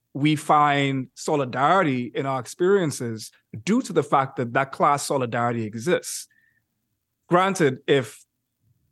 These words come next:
there were more wherewithal amongst us, more people would recognize that the poor white boy has a lot more in common with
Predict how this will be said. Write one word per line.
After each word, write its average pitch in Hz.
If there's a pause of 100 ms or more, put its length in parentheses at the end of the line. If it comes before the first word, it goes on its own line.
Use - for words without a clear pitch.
(160)
there 151
were 139 (100)
more 151 (960)
wherewithal 143
amongst 147
us, 120 (240)
more 156
people 160
would 131
recognize 127
that 123 (640)
the 147
poor 180
white 147
boy 135
has 127
a 127
lot 131
more 131
in 123
common 123
with 123